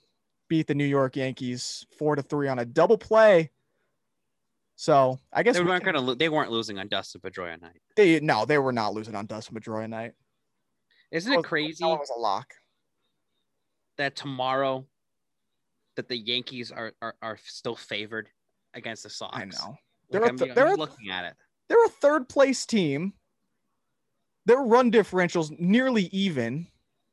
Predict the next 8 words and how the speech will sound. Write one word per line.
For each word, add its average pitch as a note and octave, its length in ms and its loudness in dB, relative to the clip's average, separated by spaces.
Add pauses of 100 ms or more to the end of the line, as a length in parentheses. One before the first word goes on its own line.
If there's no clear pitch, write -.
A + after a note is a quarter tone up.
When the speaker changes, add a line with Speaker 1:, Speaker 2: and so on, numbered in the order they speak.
(3000)
Speaker 1:
And C4+ 140 4
the D4 60 2
Red D4 200 6
Sox D4 280 4
are D4 140 8
underdogs F3 480 2
playing E3 260 0
them D#3 180 0